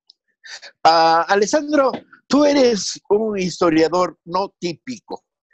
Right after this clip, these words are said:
Digo, el diccionario de historia medieval es un diccionario bastante típico, pero tu obra a mí me sorprendió profundamente, ah, porque eres un historiador atípico. Elegiste una manera de narrar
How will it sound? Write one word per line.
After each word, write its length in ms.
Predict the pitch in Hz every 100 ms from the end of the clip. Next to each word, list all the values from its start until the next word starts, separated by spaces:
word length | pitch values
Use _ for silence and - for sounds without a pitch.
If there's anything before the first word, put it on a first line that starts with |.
| _ -
Digo, 320 | 202 143 127
el 120 | 143
diccionario 540 | 143 139 185 202 208 190
de 100 | 139
historia 640 | - - 170 170 160 139
medieval 460 | 127 139 165 180 147
es 320 | 139 139 -
un 120 | 127
diccionario 460 | 127 117 131 135 131
bastante 400 | 123 - 147 131
típico, 640 | 196 208 180 - 120 104 _ _ _ _
pero 200 | 147 139
tu 220 | - 170
obra 320 | 247 269 285 - _ -
a 100 | 139
mí 160 | 220
me 140 | 220 165
sorprendió 540 | - 135 127 131 196 - -
profundamente, 920 | 143 - 202 202 151 135 123 156 151 _ _ _ _ _ -
ah, 420 | 117 113 107 87 - _ _ _ _ _ _
porque 480 | - 135 120 139 139
eres 280 | 156 185 -
un 140 | 208
historiador 600 | 208 - 190 151 170 202
atípico. 1200 | 185 135 196 240 - _ _ 196 117 _ - - _ _ _ _ - - _ _
Elegiste 580 | 131 135 139 190 220 -
una 180 | 254 233
manera 420 | 190 175 214 220
de 140 | 175 143
narrar 640 | 139 131 123 156 208